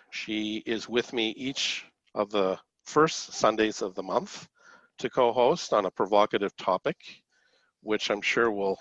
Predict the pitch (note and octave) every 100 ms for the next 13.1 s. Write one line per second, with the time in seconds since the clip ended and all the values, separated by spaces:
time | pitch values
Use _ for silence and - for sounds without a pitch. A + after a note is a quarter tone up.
0 | _ G#2+ G2+ G2+ - F3 - - G2+ F2
1 | F2 - F#2+ C3 - - _ _ _ _
2 | _ _ _ _ _ _ _ _ _ _
3 | _ F#2+ G2+ G#2 C#3 C3+ F3 D3 A#2 C3
4 | - A2 A#2 C#3 C#3 C3 - A2 - B2+
5 | B2 - F#2 F#2+ G2+ - A#2 A2+ G#2+ G#2+
6 | G2+ - - - - - A#2+ A2 - -
7 | _ G#2+ G2+ G2 G#2+ - - D2 B1+ _
8 | _ - _ _ - G#2+ - F#3 D3+ F#2+
9 | - F#2 G2 C3 F3+ - - F#2+ - A2+
10 | A2+ G#2+ G#2 A#2+ G#2+ - C#3 - - _
11 | - _ - B2 D3+ D3 D3 D3 D3 D3
12 | - C3 C#3 D3 C#3+ - C#3+ D#3+ D#3 E3+
13 | F3+